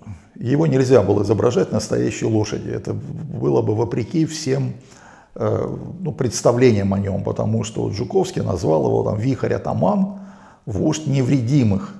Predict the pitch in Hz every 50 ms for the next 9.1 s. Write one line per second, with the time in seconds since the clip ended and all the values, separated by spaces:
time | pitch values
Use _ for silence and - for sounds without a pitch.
0 | - - - - 113 110 - - - 101 - - - - - 143 131 120 107 101
1 | 113 117 107 110 101 - - - 143 131 110 - 143 - - 123 127 143 147 -
2 | - 254 269 269 - - - - - - - - - - - _ - 127 - -
3 | 135 123 123 127 120 113 117 113 113 113 110 110 143 165 180 175 - 147 139 139
4 | 131 123 117 113 113 110 107 107 - 110 - - - _ _ _ - 127 127 120
5 | - - - 214 185 175 151 - - - 143 131 143 151 147 135 110 - - 135
6 | 127 - 135 123 - - 107 - - - 143 135 - - 117 107 110 107 101 98
7 | 101 76 - - - - _ _ _ _ _ _ - - - - - - - _
8 | - - 117 110 110 104 98 - - - - 131 120 117 110 110 107 107 104 101
9 | 104 107